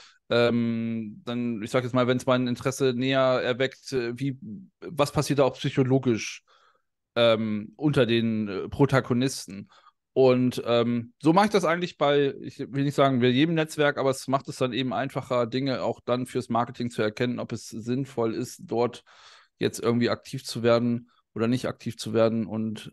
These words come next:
ähm, genau das zu beobachten, wie die Interaktion der einzelnen, ich sag jetzt mal, Gruppierungen, Personengruppen,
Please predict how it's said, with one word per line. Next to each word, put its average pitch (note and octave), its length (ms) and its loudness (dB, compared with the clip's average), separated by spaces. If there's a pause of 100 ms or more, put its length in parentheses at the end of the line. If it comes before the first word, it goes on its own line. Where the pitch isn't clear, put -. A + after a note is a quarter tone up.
ähm, G#2+ 460 -6 (360)
genau A#2 1080 0 (680)
das A2+ 340 0
zu A#2+ 200 -4
beobachten, A2+ 640 -2
wie A2 120 -2
die G#2+ 180 -6
Interaktion A#2 560 -4
der G2+ 100 2
einzelnen, G#2+ 400 -4
ich G2+ 100 -10
sag G#2+ 120 -2
jetzt A2 140 -8
mal, G#2+ 140 -2
Gruppierungen, A#2 640 -6
Personengruppen, G#2+ 840 -6